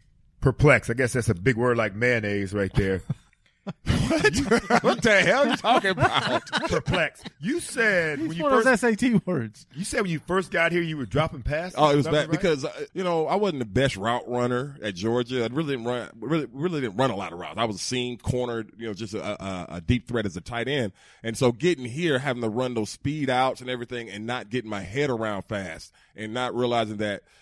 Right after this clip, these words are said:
Speaker 2: you know, Jay's throwing the ball before you come out your break. And I'm talking about ball planting out the side of my face mask, everything. And so,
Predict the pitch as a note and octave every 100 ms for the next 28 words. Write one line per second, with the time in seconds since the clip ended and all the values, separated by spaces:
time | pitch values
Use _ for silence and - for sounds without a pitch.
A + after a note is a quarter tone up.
0 | - B2 A2 G2 F2 D3 A3 - D3 C3+
1 | A2+ F2 D3+ A2+ - G#2 G2 G#2+ - E2+
2 | G#2+ E2 - B2 B2+ A2+ G2 E2+ A2+ G2+
3 | - C3 A2 G#2+ F2+ - F#2+ F#2 - A#2+
4 | A2+ A2+ A2+ G#2+ - C#3+ E3 C3+ A2+ G2+
5 | F#2+ A#2+ B2+ D3 C3+ B2+